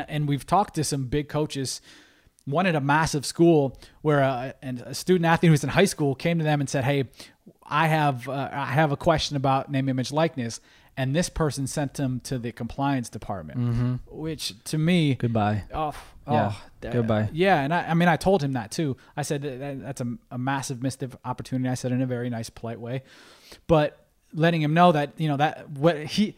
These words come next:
Speaker 1: that kid knew that, but because of he talked to other coaches, they're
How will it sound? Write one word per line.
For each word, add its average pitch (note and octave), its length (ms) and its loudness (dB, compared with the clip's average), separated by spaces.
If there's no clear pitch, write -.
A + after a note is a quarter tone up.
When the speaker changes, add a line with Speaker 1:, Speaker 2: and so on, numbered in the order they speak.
Speaker 1:
that F#3 200 4
kid E3 260 2
knew D3+ 140 2
that, G#3 240 2
but C#3 180 -4
because D#3 440 2
of C#3+ 140 -4
he E3+ 140 -4
talked D3+ 280 -4
to - 80 -8
other C3+ 240 2
coaches, B2 400 -2
they're D#3 180 2